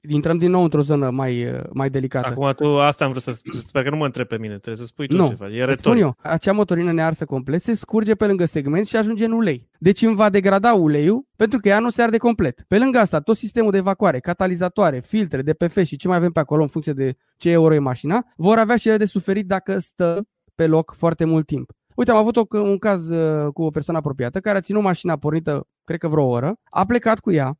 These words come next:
Speaker 1: și timp de vreo zece minute a scos un fum al băstrui, așa, care pare inițial că e de ulei, dar de fapt e de motorină nearsă, de nu știa ce să mai facă să scape de fumul ăla.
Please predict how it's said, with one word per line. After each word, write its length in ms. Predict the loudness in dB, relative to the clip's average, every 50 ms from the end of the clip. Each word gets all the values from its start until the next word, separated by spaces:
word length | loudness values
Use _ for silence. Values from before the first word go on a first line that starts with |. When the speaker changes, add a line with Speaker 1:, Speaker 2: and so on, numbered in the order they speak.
| _ _
Speaker 1:
și 260 | _ -16 -4 -2 -2 -2
timp 260 | 0 0 0 0 2
de 80 | 2
vreo 220 | 2 4 4 4 4
zece 280 | 4 4 2 2 0
minute 480 | 2 4 4 4 4 2 2 0 0 -2 -4 _
a 120 | -2 -2
scos 320 | -2 0 2 0 2 2
un 160 | 2 -2 -2 -4
fum 400 | 0 0 0 2 2 -2 -6 -8 _ _
al 200 | _ 0 0 2 2
băstrui, 520 | 2 2 0 0 0 -4 0 2 2 2
așa, 260 | 2 0 -2 -4 -4
care 200 | -2 -2 -2 -2 -2
pare 280 | 0 _ 2 4 4
inițial 320 | 4 2 2 2 2 0 0
că 120 | 0 0
e 80 | 0 2
de 80 | 2
ulei, 260 | 4 4 4 4 4 2
dar 100 | 0 0
de 60 | 0
fapt 160 | -2 -2 -2
e 40 | 0
de 80 | 0
motorină 440 | 0 0 0 -2 -2 -2 -2 -2 -2
nearsă, 480 | -2 -2 -4 -4 -6 -4 -4 -4 -4 -6 -10 _ _
de 200 | 2 4 6 6
nu 140 | 8 6
știa 200 | 4 6 4 2
ce 120 | 2 0 0
să 80 | 2 2
mai 120 | 2 2
facă 220 | 2 0 0 0 0
să 80 | -2 -2
scape 260 | -2 -2 0 0 0
de 80 | 0
fumul 280 | 0 -2 -2 -2 -2 -2
ăla. 120 | -4 -4